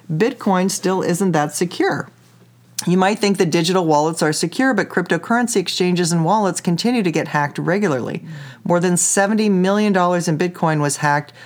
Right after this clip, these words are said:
from NiceHash, a Bitcoin mining marketplace, last week.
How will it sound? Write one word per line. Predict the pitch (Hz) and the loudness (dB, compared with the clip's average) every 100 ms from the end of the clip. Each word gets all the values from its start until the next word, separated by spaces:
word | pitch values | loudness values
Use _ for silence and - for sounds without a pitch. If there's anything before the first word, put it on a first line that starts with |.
| - | -8
from | - 156 | -2 0
NiceHash, | 151 190 202 147 131 151 - - - - | 2 0 0 -2 -2 -2 -4 -10 -18 -12
a | - | -6
Bitcoin | 147 180 - 185 170 | -2 -2 -2 -2 0
mining | 160 170 202 156 | 0 0 0 0
marketplace, | 131 139 135 143 151 - - | 0 -2 -4 -2 -2 -4 -4
last | 156 151 156 - | -2 0 -2 -4
week. | 214 277 - - | -4 -4 -6 -14